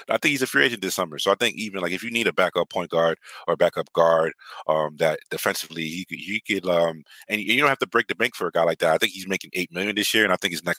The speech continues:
contract will probably be less than that. So, um, not a, definitely, definitely, you know, un-, unheralded.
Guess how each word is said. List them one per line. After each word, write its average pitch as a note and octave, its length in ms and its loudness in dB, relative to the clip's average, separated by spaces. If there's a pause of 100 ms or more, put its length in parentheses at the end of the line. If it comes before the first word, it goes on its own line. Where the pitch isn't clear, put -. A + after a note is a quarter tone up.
contract F2 300 -2
will D#2+ 60 -14
probably D#2+ 200 2
be C#2+ 120 -10
less D2+ 200 0
than C#2+ 100 -10
that. C2+ 180 -8
So, D2+ 220 -4 (480)
um, D#2 420 0
not D#3 180 4
a, C#3+ 100 2 (160)
definitely, C#3 360 0
definitely, A2+ 420 0
you G#2+ 120 -6
know, F#2+ 260 -2
un-, C3+ 220 2
unheralded. A2+ 760 2